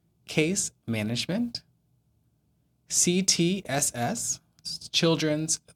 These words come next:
Therapeutic Support Services and Skills Training, United Families, and Early Childhood Education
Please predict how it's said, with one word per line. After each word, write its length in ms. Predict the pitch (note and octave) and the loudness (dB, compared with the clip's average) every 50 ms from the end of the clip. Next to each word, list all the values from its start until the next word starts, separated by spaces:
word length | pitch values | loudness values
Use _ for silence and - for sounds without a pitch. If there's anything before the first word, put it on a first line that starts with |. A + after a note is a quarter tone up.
| _ - | _ -2
Therapeutic 560 | - C#3+ D3 D3+ D3 - - C#3+ C#3 C3+ C3 | 0 2 2 2 0 0 0 -2 0 0 -2
Support 440 | - - C3+ - - C#3 C3+ B2+ - | -2 -4 -4 -4 -6 -6 -6 -6 -4
Services 840 | - - - B2+ A#2+ A2+ A2 A2+ - - D3+ E3+ F#3 G#3 - - - _ _ _ _ _ _ _ _ | -4 -2 0 2 2 2 2 0 0 0 0 -2 -2 -4 -4 -8 -8 _ _ _ _ _ _ _ _
and 140 | - A2 - | -4 0 0
Skills 580 | - - - C3 A#2 A2 G#2 G#2 G2+ - - - | 0 0 0 0 0 0 0 0 0 -2 -4 -4
Training, 520 | - - - F#2+ F2+ F2+ G2+ B2 F3 G3 - _ _ _ _ _ _ _ _ _ _ _ _ _ _ _ _ _ _ _ _ _ _ _ _ _ _ _ _ _ _ _ _ _ _ _ _ - | -6 -8 -6 -6 -6 -6 -4 -6 -6 -8 -10 _ _ _ _ _ _ _ _ _ _ _ _ _ _ _ _ _ _ _ _ _ _ _ _ _ _ _ _ _ _ _ _ _ _ _ _ -2
United 600 | - C3+ C#3 C#3+ C#3 C#3 D3 D3+ D#3+ E3+ G3 - - _ _ _ _ _ _ | 0 2 2 4 4 2 2 2 2 0 -2 -4 -10 _ _ _ _ _ _
Families, 760 | - B2+ A#2+ A2+ G#2+ G#2 G#2 A#2 C#3 G3+ A3+ - - - - - _ _ _ _ _ _ _ _ _ _ _ _ _ _ _ _ _ _ _ _ _ _ _ _ _ - | -2 0 0 0 0 0 -2 -2 -4 -6 -6 -8 -10 -12 -14 -14 _ _ _ _ _ _ _ _ _ _ _ _ _ _ _ _ _ _ _ _ _ _ _ _ _ -4
and 160 | A#2+ A#2+ - - | -4 -4 -2 0
Early 280 | E3 F3 F3 F3 F3+ F3 | 0 2 4 4 4 4
Childhood 560 | E3 - - D#3+ D3+ D3+ D3+ B2+ C3+ D3+ C3+ | 2 2 0 2 4 4 4 4 2 0 0
Education 920 | F#2 C3 C3+ A#2+ B2 C3 - - - G#2+ G2+ - - A2 G#2 F#2+ G2 G2 | -2 -4 -4 -4 -4 -6 -8 -6 -6 -2 0 0 0 0 -2 -4 -6 -8